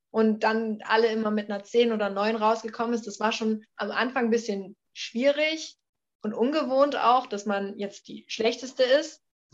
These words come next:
Aber das war einfach daran, das lag daran, weil ich in der drei B war. Also weil ich am, die zweitbeste Klasse war, dann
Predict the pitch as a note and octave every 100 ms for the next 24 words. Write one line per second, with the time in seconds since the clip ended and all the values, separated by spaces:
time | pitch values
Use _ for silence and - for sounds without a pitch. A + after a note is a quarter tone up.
0 | _ _ _ A3+ G#3+ A3 G#3+ - A3 G#3+
1 | A3 A3 G#3+ A3 A3 A3 G#3+ G#3 G3+ G#3+
2 | G#3+ A3 A3 G#3 G#3 G#3 G#3 G3 G3 -
3 | F3 G3 G3+ G#3+ F#3+ E3+ D3+ _ _ F3+
4 | F3 F3+ - F3 F#3 - F#3 G3 _ _
5 | _ - - G3+ G3 G3 F#3+ F#3+ G3+ G#3+
6 | A3 G#3 F#3+ F#3 F3+ F3